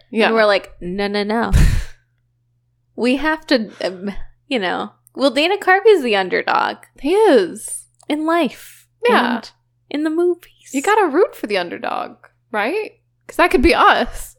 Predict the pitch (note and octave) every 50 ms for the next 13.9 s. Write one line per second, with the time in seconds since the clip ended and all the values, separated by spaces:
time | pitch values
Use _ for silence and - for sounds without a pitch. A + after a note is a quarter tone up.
0 | _ - A#3+ C#4 D4+ C#4+ A#3 - - F4+ A#4 C5+ C5 C5 A4+ G#4+ - G4 C#4 D4+
1 | C#4+ - B3 A#3 A#3 A#3 G#3 G3 G3 G3 F#3+ F#3+ G#3 G#3+ - - - E4+ D#4+ D4
2 | C4 G3+ - - - - C4 A3+ A3+ A3+ - _ - - - - - - - -
3 | - - _ _ _ _ _ _ _ _ _ _ _ _ - C#4 C4+ C4 B3+ A#3+
4 | A#3 D4 F#4 G4 G4 - E4+ D4+ F4 G#4 A4+ C#5 C#5 C5+ B4+ A4 F4 - G#3 G#3
5 | - - - - - - C#4+ - - - - G#3 G#3 A#3 - - - G#3 F#3+ F#3+
6 | F#3 F#3 F#3 C4 - - _ - B3+ C4 B3+ B3+ A3+ A#3+ D#4+ F4+ - A#4 A4 G#4
7 | F#4+ F#4+ F#4+ F4+ C#4+ - F4 D#4+ D#4+ D#4+ D4+ F4+ F4 - - - - - D4+ D4
8 | A3 C#4 - - F#4 F4+ F4 C4+ - - - E3+ - C#4+ - - G3+ - - -
9 | - C4 C#4+ - - C#4+ C#4 C4+ D#4 G4+ F#4 F4+ F#4 E4 B3+ A#3+ - - G#3 B3+
10 | A3 - - - F4 F#4 F4+ F4+ D4+ C4 A3+ G#3+ G#3+ G#3 A3 C4 A#3 G#3 - -
11 | - G#3 F3 F3 G3 B3 A#3+ A#3 A3+ A3+ - B3+ G#3+ F#3+ E3+ F3 F3 F3 G#3 -
12 | - - D4+ D#4+ C#4 B3 - A#3+ A#3 A#3 A#3+ A#3 - A#3 G#3+ A3 A3 - G#3+ G3+
13 | G3+ G#3 G#3+ G#3 - - - C#4 D4+ F#4 G4 G#4+ A4 F4+ - - G#3